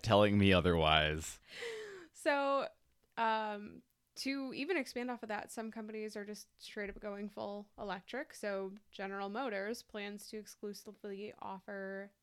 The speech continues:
Speaker 2: electric vehicles by twenty thirty-five, which is a, a ways away, but it's around the corner. And Jaguar, not that I could ever a phone, a, a phone, not that I could ever afford to own one, uh, they plan to be all electric by twenty twenty-five.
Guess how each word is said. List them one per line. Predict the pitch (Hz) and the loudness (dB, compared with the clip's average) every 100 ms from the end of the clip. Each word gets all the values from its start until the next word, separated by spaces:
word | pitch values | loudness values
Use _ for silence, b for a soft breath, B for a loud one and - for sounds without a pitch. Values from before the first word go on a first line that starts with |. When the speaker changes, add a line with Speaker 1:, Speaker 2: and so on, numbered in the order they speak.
| - | -8
Speaker 2:
electric | 185 180 190 | -8 -8 -16
vehicles | - 214 202 220 240 | -14 -10 -6 -8 -6
by | 202 185 180 _ | -8 -8 -12 _
twenty | - 185 175 | -14 -10 -8
thirty-five, | 180 170 185 - - 240 247 | -8 -10 -10 -10 -10 -10 -12
which | 208 190 | -14 -12
is | 202 202 190 b b b b b b _ _ - | -12 -12 -14 b b b b b b _ _ -10
a, | |
a | 359 392 294 440 | -6 2 4 6
ways | 392 294 | 6 4
away, | 240 208 226 247 | 2 2 0 2
but | 262 | 2
it's | 233 - | 2 -2
around | 226 202 | -4 -4
the | 208 | -8
corner. | - - - 277 285 b b - | -10 -8 -6 -6 -8 b b -4
And | 214 214 208 | -2 0 -2
Jaguar, | 285 359 208 233 | -2 0 0 0
not | 262 233 233 | 0 -4 -2
that | |
I | 240 | 0
could | 233 233 - | 0 -2 0
ever | 269 330 285 | 0 2 0
a | |
phone, | 262 254 247 247 - | 0 -2 -4 -6 -10
a, | 208 - | -12 -10
a | 196 | -14
phone, | - 175 185 185 _ - | -8 -6 -8 -10 _ -2
not | 233 240 | 0 0
that | 247 | -2
I | 240 | -2
could | 254 | 0
ever | 233 240 233 233 | 0 2 0 0
afford | - 220 302 277 233 220 | -4 -4 2 4 4 0
to | 233 | -2
own | 226 233 226 | 0 0 0
one, | 185 190 254 285 B B B - | -4 -2 -2 -2 B B B -4
uh, | 208 196 190 190 | -2 0 0 -2
they | 220 214 | -2 -2
plan | 214 - 220 | -2 -4 -4
to | |
be | 208 | -4
all | 208 202 | -4 -4
electric | 190 190 - 196 | -4 -6 -10 -12
by | 196 185 | -10 -10
twenty | - 240 240 | -8 -8 -8
twenty-five. | - 349 208 - - | -6 -8 -8 -12 -16